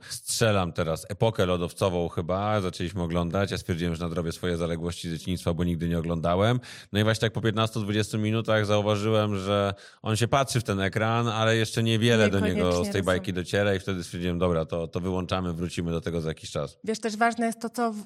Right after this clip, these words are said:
Speaker 2: co dziecko ogląda, bo jak ja wiem, że to jest jakaś bajka, która jest bezpieczna, no to ja nie muszę i to dziecko jest jakby w takim wieku, no nie wiem, ma tam te pięć, sześć lat, siedem, tak? No to ja nie muszę non-stop siedzieć przy dziecku i mu tłumaczyć tego, bo, no też nie oczekujmy od rodziców jakichś takich, y,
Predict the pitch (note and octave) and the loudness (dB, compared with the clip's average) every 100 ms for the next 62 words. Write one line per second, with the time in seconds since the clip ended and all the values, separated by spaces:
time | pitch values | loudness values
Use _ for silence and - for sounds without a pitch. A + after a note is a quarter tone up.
0 | - - B3+ G3 F3+ - F3 D#3 E3 E3 | -10 -2 0 0 -4 -6 -6 -4 -4 -4
1 | E3 D#3 F3 G#3+ A3 C4 B3 A3+ A3 G3+ | -4 -6 -4 -2 -2 -2 0 2 2 0
2 | F#3+ A3 A3+ A#3+ G#3 G3+ F#3+ F#3+ - A3+ | -4 -4 -4 -6 -2 0 0 -2 -6 -4
3 | A3 G3+ A3+ - G3+ G#3 G#3+ A#3 B3 C#4 | -4 -4 -4 -2 0 0 0 0 0 0
4 | F4+ G#4 B3+ G#3+ B3 A#3 B3+ - A#3 A#3 | -2 -2 -2 -2 -2 -2 -2 -2 -4 -4
5 | G3+ G#3+ A3 A#3+ A3 A3 A3 A#3 G#3+ - | -8 -6 -6 -4 -4 -6 -2 -4 -4 -10
6 | - _ - F#3+ G#3+ E3+ C#3+ C#3 D#3 D3 | -20 _ -10 -4 -2 -2 -4 -8 -12 -12
7 | D#3 D#3 D#3+ D#3+ F#3 F#3 A3 A3+ G3+ - | -10 -8 -10 -8 -8 -4 -2 -2 -4 -2
8 | A3 A3 G#3+ F#3+ F#3+ - - - - - | -2 -2 -4 -4 -4 -6 -18 -20 -16 -4
9 | A#3+ A#3 G3+ F#3+ G#3 A3 A3+ B3 B3+ E4+ | -2 0 0 0 -2 -2 -4 -2 -2 -4
10 | C#5 G4+ B3 A#3 B3+ A#3+ C4 A3+ G#3+ - | -4 0 2 2 -2 -2 -4 -4 -4 -6
11 | G3+ A3+ - A#3+ G#3+ G#3 A#3 G#3+ G3 - | -4 -4 -2 -2 -2 -2 0 2 2 0
12 | E3 - D#3 D#3 F3+ A3+ - A#3 A#3+ C#4+ | -4 -4 -4 -4 -6 -6 -4 -6 -4 -4
13 | C#4+ C#4+ D4+ D#4 C4 A3 G3+ G3+ G3+ G#3 | -2 -4 0 2 4 4 4 2 -2 -4
14 | G#3+ A3 A3+ A3+ A3 A3 A#3 - G#3+ | -4 -4 -4 -8 -8 -10 -12 -10 -8